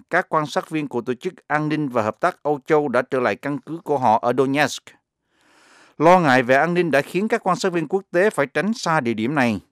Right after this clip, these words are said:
Một người phát ngôn của Hội đồng An ninh và Quốc phòng Ukraine, ông Andriy Lasenko,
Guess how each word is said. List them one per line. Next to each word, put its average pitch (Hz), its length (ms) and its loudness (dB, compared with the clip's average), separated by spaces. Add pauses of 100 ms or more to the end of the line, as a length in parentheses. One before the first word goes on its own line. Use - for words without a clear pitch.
(920)
Một 143 200 4
người 151 180 2
phát - 200 -2
ngôn 190 260 0
của 185 160 0
Hội 147 120 2
đồng 135 180 2
An 165 300 -2
ninh 165 240 -2
và 127 260 2
Quốc 202 200 -4
phòng - 260 -2
Ukraine, 151 640 0 (280)
ông 151 200 4
Andriy 151 440 2
Lasenko, 147 560 0